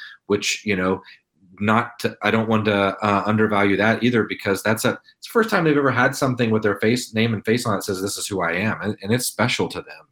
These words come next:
you know? Um, all of those little small victories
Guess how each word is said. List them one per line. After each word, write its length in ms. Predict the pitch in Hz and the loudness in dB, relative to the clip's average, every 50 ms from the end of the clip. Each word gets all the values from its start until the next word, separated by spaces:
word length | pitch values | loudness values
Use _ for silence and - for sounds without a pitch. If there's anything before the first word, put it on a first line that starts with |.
| _ _ | _ _
you 140 | 92 92 87 | -10 -8 -6
know? 260 | 87 87 92 - - - - - - - - - _ _ _ - | -6 -6 -6 -8 -12 -16 -20 -20 -20 -20 -20 -20 _ _ _ -4
Um, 500 | 95 95 92 90 92 92 92 92 85 - | -2 0 2 2 2 0 0 -2 -6 -6
all 260 | - 104 117 143 170 175 | -2 0 2 4 4 2
of 80 | 151 | 2
those 320 | 139 131 123 117 107 110 - | 2 2 2 2 0 0 2
little 260 | 113 123 123 120 117 | 2 2 4 2 0
small 420 | - - - 113 110 110 107 104 | 0 -2 0 0 2 2 2 2
victories 840 | - 107 107 110 - 120 107 101 95 95 92 92 90 - - - - | 0 0 -2 -2 -2 -2 0 0 2 2 0 0 0 -2 -4 -6 -6